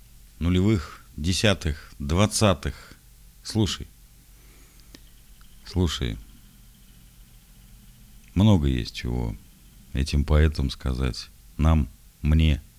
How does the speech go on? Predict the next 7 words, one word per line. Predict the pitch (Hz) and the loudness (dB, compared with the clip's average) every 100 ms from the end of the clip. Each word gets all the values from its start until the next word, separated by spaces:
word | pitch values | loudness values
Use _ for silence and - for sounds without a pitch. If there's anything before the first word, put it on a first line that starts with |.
| - | -14
тебе. | - 71 71 65 - - - - - | -6 -4 -2 -6 -10 -20 -20 -16 -6
Я | 76 69 76 | -4 -2 0
до | 78 73 | 2 0
сих | 76 73 | 0 -2
пор | - 76 | -2 -2
какие-то | - - - - - | -2 -10 -10 -10 -8
вещи | 60 60 - - 55 | -6 -6 -8 -12 -14